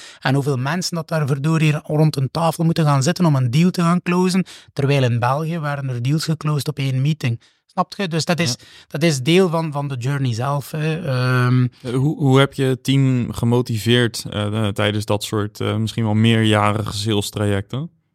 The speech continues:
Speaker 2: Om, om te blijven pushen?
Speaker 1: Heel moeilijk. Heel, heel moeilijk. Soms wel iets te veel zelf het team gepusht daarin, hè. Dus, eh,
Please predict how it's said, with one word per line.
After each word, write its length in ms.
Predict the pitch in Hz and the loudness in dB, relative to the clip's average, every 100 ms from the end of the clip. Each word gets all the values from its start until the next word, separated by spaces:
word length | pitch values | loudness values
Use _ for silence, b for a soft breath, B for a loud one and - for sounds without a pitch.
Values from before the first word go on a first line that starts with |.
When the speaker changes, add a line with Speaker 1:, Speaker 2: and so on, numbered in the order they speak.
| _ | _
Speaker 2:
Om, 200 | - 117 - | -2 0 2
om 120 | 113 | 0
te 100 | 107 | 0
blijven 420 | 107 107 107 107 | 0 2 0 -2
pushen? 420 | 123 113 - 147 _ _ _ _ _ _ | -4 -4 -6 -10 _ _ _ _ _ _
Speaker 1:
Heel 280 | 165 185 180 | 2 4 4
moeilijk. 460 | 185 226 - - _ _ | 0 -2 -6 -18 _ _
Heel, 400 | 165 165 165 156 | -4 0 0 2
heel 240 | 147 185 | 2 4
moeilijk. 400 | 160 180 220 - | 4 2 2 -2
Soms 280 | - 175 - | -10 -8 -2
wel 200 | 165 160 | -2 -4
iets 180 | 175 - | -10 -10
te 140 | 160 | -8
veel 420 | 123 165 196 190 | -2 4 4 4
zelf 420 | 143 113 170 185 | 0 -6 -4 -4
het 120 | 147 147 | -6 -10
team 240 | 190 190 | -2 0
gepusht 420 | 151 151 196 - - | 0 -2 -6 -6 -4
daarin, 440 | 180 202 214 208 | -4 -2 -2 -2
hè. 280 | 196 185 190 | -4 -4 -2
Dus, 240 | 165 151 | -2 0
eh, 320 | 151 151 147 | 0 2 0